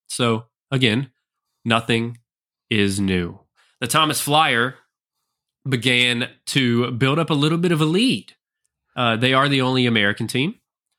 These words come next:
Uh, and, and so, obviously, the locals who knew about this race wanted to help them win. And so the Americans had people volunteering for them,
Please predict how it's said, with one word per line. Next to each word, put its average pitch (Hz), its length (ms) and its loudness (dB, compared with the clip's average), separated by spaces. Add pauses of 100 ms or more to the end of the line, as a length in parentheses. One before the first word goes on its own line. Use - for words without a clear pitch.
(220)
Uh, 113 340 -2
and, 117 380 0
and 117 160 -2
so, 123 180 -2
obviously, 123 840 -2
the 120 360 0
locals 135 720 -2 (380)
who 135 80 0
knew 143 200 4
about 117 240 0
this 113 180 -4
race 98 420 -6 (420)
wanted 113 380 -2
to 147 160 2
help 110 340 -4
them 139 260 -2
win. 151 480 0 (1200)
And 123 120 -4
so 135 500 2
the 131 240 0
Americans 156 580 0
had 143 160 -2
people 131 240 0
volunteering 131 880 0
for 110 160 -2
them, 92 360 -10